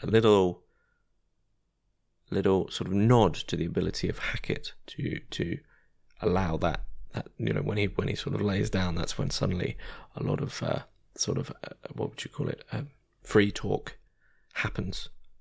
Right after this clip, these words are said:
Uh, his mu-, philosophical musings on the situation. However,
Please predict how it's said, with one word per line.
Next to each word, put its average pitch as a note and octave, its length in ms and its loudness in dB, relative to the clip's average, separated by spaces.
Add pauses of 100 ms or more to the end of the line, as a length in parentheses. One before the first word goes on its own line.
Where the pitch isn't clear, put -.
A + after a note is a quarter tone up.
(360)
Uh, - 320 -12
his G2+ 160 -6
mu-, G#2 320 0
philosophical - 500 0
musings G2+ 500 4 (220)
on D#3 300 0 (120)
the - 80 -10
situation. - 540 -4 (1000)
However, B2 420 8